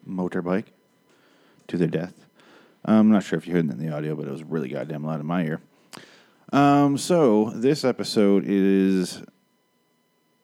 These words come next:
I'm really glad it's only half an hour, 'cause if this episode was an hour, I would hate it.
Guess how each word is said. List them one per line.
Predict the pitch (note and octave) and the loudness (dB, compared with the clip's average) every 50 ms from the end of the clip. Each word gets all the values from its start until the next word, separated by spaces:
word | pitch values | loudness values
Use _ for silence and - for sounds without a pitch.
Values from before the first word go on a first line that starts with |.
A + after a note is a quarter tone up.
| _ | _
I'm | - A#2+ B2 B2 B2 | -4 0 2 2 4
really | A2+ A#2 B2+ C#3 C3+ C#3+ | 4 4 4 4 2 2
glad | A#2+ G#2+ A2+ A#2 A2+ A2+ | 2 4 4 4 4 4
it's | G#2+ G#2 - - | 2 -2 -2 -2
only | G#2+ G#2+ G2 | -2 -2 -2
half | F#2+ G2+ G2+ F#2+ - | -2 -4 -6 -6 -6
an | - F#2 | -6 -4
hour, | F#2+ G2 G2+ G2+ G2 | -2 0 -2 -2 -4
'cause | F#2 F2 F2 | -4 -6 -6
if | F2 D#2+ - | -6 -6 -4
this | - F#2+ F#2 - - | -4 -4 -4 -2 -4
episode | F#2 F2+ F2+ F#2 - G#2+ F#2+ F#2 F2 | -4 -4 -4 -4 0 2 2 2 2
was | E2+ E2+ E2 | 0 -2 -4
an | E2+ E2 - - | -4 -6 -8 -8
hour, | C#2+ E2 E2 F2 F2+ F2+ F2 - | -8 -6 -4 -2 -2 -2 -2 -4
I | D#2+ F2 | -4 -4
would | E2 D#2+ D#2 C#2 | -4 -4 -4 -6
hate | - - - - - - - - - G#2+ A#2 B2+ A#2+ G2+ D#2+ | -8 -12 -16 -18 -20 -18 -18 -16 -8 -2 0 0 0 0 -4
it. | E2 - - _ | -8 -16 -20 _